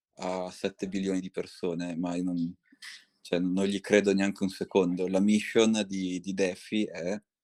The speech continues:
permettere a chi ha veramente tanta liquidità di operare, ottimizzare, fare il market maker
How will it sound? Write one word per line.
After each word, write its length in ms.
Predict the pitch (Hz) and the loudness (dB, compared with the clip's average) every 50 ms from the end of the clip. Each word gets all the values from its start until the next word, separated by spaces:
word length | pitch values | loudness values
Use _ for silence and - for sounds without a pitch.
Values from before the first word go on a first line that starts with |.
| _ _ _ _ _ _ | _ _ _ _ _ _
permettere 760 | - 92 95 104 107 101 101 _ - 98 92 95 92 90 87 | -2 0 0 2 0 0 -2 _ -2 0 0 0 0 -2 -2
a 100 | 87 90 | -6 -8
chi 220 | - - 104 101 | -6 -2 0 0
ha 60 | 90 | 0
veramente 420 | 90 92 95 95 98 95 95 - 95 | 0 0 0 2 2 0 -2 -4 -4
tanta 320 | - 101 98 95 95 104 | -2 -2 -2 0 0 0
liquidità 800 | 98 98 95 - - 107 95 101 117 - - 104 87 87 117 120 | -2 -2 -4 -6 -6 -4 -4 -4 -4 -4 -2 -2 0 2 0 0
di 420 | 113 98 90 85 87 98 107 110 101 | -2 -2 -4 -4 -4 -2 -2 -2 -2
operare, 600 | - - - - - 104 101 98 80 85 87 95 | -4 -8 -6 -2 0 0 2 0 -2 -2 -2 -4
ottimizzare, 800 | 95 98 - - 98 87 98 104 104 - 98 90 85 82 101 107 107 | -4 -4 -6 -8 -8 -4 -4 -4 -4 -2 -2 -2 -2 -2 -2 -4 -4
fare 260 | - - 87 85 90 | -4 -4 -4 -2 -2
il 60 | 90 | -2
market 380 | 87 82 80 - - 92 - - | -4 -6 -6 -6 -8 -10 -6 -4
maker 640 | 101 87 80 82 - - 98 92 90 92 95 98 | -2 -2 -2 -4 -4 -2 0 0 0 0 -2 -2